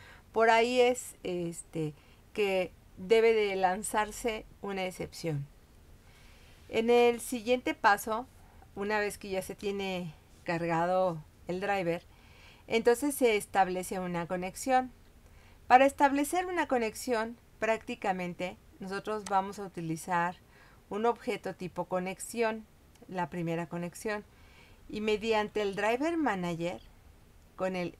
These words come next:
get connection, nosotros pasamos la primera U R L, el usuario y el password. La primera U R L, recuerden, es la U R L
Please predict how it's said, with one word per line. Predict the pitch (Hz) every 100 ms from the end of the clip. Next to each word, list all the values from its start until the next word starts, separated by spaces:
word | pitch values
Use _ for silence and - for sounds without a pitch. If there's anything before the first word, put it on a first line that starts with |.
| 175
get | 180 190 -
connection, | 220 208 160 - 190 240 - - - - - - 202
nosotros | 220 226 262 269
pasamos | - 196 196 202 196 190 190 -
la | 202 208 208 -
primera | 202 202 202 208 202 -
U | 202 190
R | 185 180 180
L, | 190 262 359 - - _ _ _ -
el | 180 180
usuario | 175 196 180 202 226 -
y | 180
el | 151 147
password. | - 139 143 - - - - - - -
La | 220 226
primera | 233 240 247 262
U | 226
R | 208 196 190
L, | 190 - -
recuerden, | 175 185 - 202 190 170 147 143 - - - -
es | 196 214 254 - - - - - - -
la | 190 175 170
U | 190
R | 240 269 254 185
L | 165 185